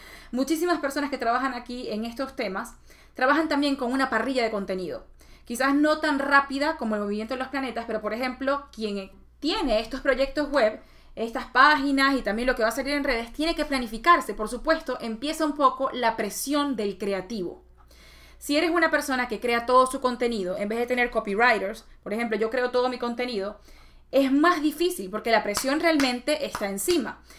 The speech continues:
Si eres escritora y tienes que entregar tus ensayos o lo que sea que hayas de entregar una revista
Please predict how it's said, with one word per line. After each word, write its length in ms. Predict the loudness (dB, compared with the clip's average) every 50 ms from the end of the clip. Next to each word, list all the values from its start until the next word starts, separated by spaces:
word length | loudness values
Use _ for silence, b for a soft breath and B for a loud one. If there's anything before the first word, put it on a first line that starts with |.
| B B B B
Si 140 | B 2 4
eres 240 | 6 6 6 4 2
escritora 640 | 0 -8 -8 -4 -2 2 2 2 4 2 0 0 -4
y 80 | -6
tienes 220 | -6 -6 -8 -6 -6
que 80 | -6
entregar 420 | -6 -4 -4 -2 0 0 0 0 -2
tus 140 | -4 -4
ensayos 680 | -4 -4 -4 0 2 4 4 4 2 0 -4 -6 -6 -12 -10
o 140 | -6 -4 -2
lo 120 | -2 -4
que 120 | -6 -6 -6
sea 160 | -6 -6 -2
que 100 | 0 0
hayas 200 | 2 2 0 0
de 60 | -4
entregar 380 | -4 -4 -6 -4 -2 0 0 0
una 140 | 0 -2 -2
revista 680 | -2 -2 -2 -2 -2 -4 -6 -6 -4 -4 -4 -4